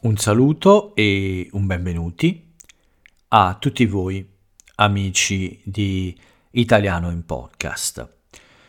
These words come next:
Oggi è martedì ventidue marzo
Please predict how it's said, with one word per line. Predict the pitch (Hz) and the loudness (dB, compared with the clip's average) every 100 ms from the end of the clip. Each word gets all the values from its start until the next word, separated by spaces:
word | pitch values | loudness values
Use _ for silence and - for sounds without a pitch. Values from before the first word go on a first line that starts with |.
| _ _ _ _ _ _ | _ _ _ _ _ _
Oggi | 117 117 113 117 | 6 6 4 4
è | 104 101 | 4 4
martedì | 101 101 98 104 92 107 95 87 | 2 2 2 -2 0 -2 -2 -8
ventidue | 101 92 - 95 104 95 | -8 -6 -6 -4 -2 -2
marzo | 92 82 - - - 92 85 92 | -2 -4 -6 -6 -4 -4 -8 -14